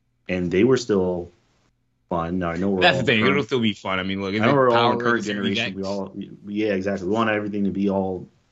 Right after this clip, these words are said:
Speaker 1: incredible and run incredible, and it can still run well, you know. So I don't know. I, I'm not going too crazy.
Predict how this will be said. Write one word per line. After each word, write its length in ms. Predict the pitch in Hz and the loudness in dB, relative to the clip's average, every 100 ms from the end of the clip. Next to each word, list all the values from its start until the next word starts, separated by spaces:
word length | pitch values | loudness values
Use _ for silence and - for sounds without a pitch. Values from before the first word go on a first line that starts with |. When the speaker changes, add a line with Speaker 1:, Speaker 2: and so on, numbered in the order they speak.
| _ _ - | _ _ -8
Speaker 1:
incredible 680 | - - 120 117 117 117 113 | -4 2 4 6 6 6 6
and 260 | 92 87 | 0 -4
run 180 | 110 120 | -4 -2
incredible, 800 | 101 95 - 120 - 113 113 110 | -2 -4 0 2 2 0 -2 -4
and 160 | 90 - _ _ _ _ _ _ _ _ _ _ | -8 -12 _ _ _ _ _ _ _ _ _ _
it 100 | 156 | 0
can 80 | 220 | 2
still 200 | 220 190 | 4 6
run 220 | 143 90 | 6 4
well, 560 | 87 135 117 110 151 - _ _ - - _ - | 4 6 6 4 -2 -12 _ _ -20 -20 _ -10
you 140 | 110 | -4
know. 220 | 107 123 | -2 -2
So 640 | 131 107 101 98 92 90 90 | -2 -2 0 0 -2 -8 -6
I 140 | 107 | -4
don't 160 | 101 80 | -4 -8
know. 140 | - - - | -16 -20 -14
I, 280 | 92 95 87 | -8 -8 -6
I'm 100 | 95 | -6
not 240 | 90 - | -6 -10
going 160 | - - | -14 -18
too 80 | - | -16
crazy. 240 | - 50 | -18 -20